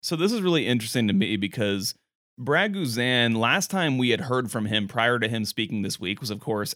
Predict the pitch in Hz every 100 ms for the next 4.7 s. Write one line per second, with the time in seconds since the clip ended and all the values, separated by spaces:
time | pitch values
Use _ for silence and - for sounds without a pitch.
0 | 98 95 104 - 110 101 113 - - 101
1 | 98 - - 117 101 95 92 107 98 104
2 | 143 - 101 95 95 - 104 101 98 95
3 | - 98 95 95 98 95 90 95 - 92
4 | 92 95 - 92 87 92 -